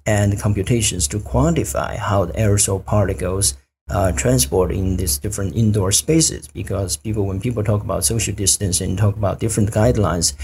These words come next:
they talk about this in a very quantitative way,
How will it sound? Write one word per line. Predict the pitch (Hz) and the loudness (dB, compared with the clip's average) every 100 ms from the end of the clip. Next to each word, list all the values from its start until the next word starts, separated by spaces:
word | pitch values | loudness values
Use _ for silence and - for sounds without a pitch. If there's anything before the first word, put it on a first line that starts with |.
| - - - - | -10 -10 -18 -2
they | 123 123 | 2 2
talk | - 165 170 | 2 2 2
about | - 87 82 92 | 0 0 0 0
this | 101 107 | 0 2
in | 104 | 2
a | 92 | 2
very | 120 135 104 | 2 2 2
quantitative | - 107 98 98 113 104 98 107 | 0 0 2 0 0 0 -2 0
way, | 107 90 71 | 0 0 -6